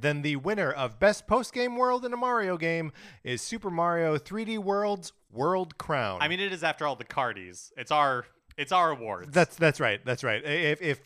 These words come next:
Speaker 1: I mean, we are the, we are the voting academy. We are the entirety of the voting academy. We, of course, uh, employ PricewaterhouseCoopers to, uh, <laughs> you know, keep, uh, track of our ballots. Is it Coopers or Cooper?
Speaker 2: I think it's just,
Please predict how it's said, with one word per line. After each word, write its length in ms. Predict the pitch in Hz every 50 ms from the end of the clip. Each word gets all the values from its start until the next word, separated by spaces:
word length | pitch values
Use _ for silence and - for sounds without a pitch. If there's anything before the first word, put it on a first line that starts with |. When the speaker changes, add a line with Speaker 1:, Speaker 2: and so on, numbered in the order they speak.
| _ -
Speaker 1:
I 80 | 151
mean, 220 | 139 151 147 143 127
we 180 | 156 170 175
are 320 | 202 170 160 156 151 156 147
the, 160 | 127 135 156
we 180 | 135 123 135 143
are 140 | 143 139
the 140 | 123 117 127
voting 340 | 104 113 113 120 123 131 123
academy. 460 | 117 - - 123 120 117 120 123 120
We 160 | 113 123 127
are 100 | 117 123
the 120 | 110 120 107
entirety 520 | 101 98 - - 120 127 135 143 139 151
of 120 | 156 151 151
the 60 | 151
voting 300 | 151 165 170 165 175 180
academy. 540 | 170 - 185 185 180 180 180 185 190 180 - - - - 185 - _
We, 80 | - 147
of 100 | 135 -
course, 380 | - 151 151 143 139 131 - -
uh, 240 | 156 135 120 120 127
employ 400 | 117 110 - 127 123 120 117 113
PricewaterhouseCoopers 1120 | - - 120 113 104 - 123 113 110 101 107 107 - - - 117 - 117 110 107 - - _
to, 260 | - 127 117 110 107 107
uh, 440 | 107 104 101 101 110 120 123 127 123 131
<laughs> 60 | 135
you 120 | 127 120
know, 120 | 110 107 104 -
keep, 240 | - 127 120 - -
uh, 140 | 120 113
track 280 | - - 127 120 113 -
of 60 | 117 113
our 120 | 110 104
ballots. 480 | 104 110 110 110 117 113 - - - - - - - -
Is 100 | 131 127
it 80 | 131 -
Coopers 440 | - 185 180 - 202 208 220 175
or 60 | 175 151
Cooper? 420 | - - 143 127 123 107 98 95 -
Speaker 2:
I 80 | 139
think 100 | 143 196
it's 100 | 208 190
just, 200 | - 190 - -